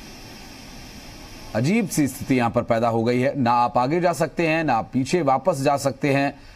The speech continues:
और जब तक मार्ग नहीं खुल जाता तब तक आगे जाना मुश्किल है। और मुश्किल ये उस वक्त और भी नज़र आता है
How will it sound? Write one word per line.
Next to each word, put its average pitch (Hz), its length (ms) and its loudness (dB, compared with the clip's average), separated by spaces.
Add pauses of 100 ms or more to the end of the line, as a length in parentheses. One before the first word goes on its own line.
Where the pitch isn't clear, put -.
(240)
और 123 440 2
जब 127 220 0
तक 131 220 0
मार्ग 120 340 2
नहीं 117 340 2
खुल 135 200 0
जाता 127 280 2
तब 117 200 -2
तक 117 280 -2
आगे 104 280 2
जाना 101 420 0 (380)
मुश्किल 117 320 0
है। 101 160 0
और 104 380 -2 (360)
मुश्किल 139 420 2
ये 180 140 4
उस 160 400 -2
वक्त 151 240 2
और 156 260 4
भी 202 140 2
नज़र 160 300 2
आता 143 220 2
है 147 220 0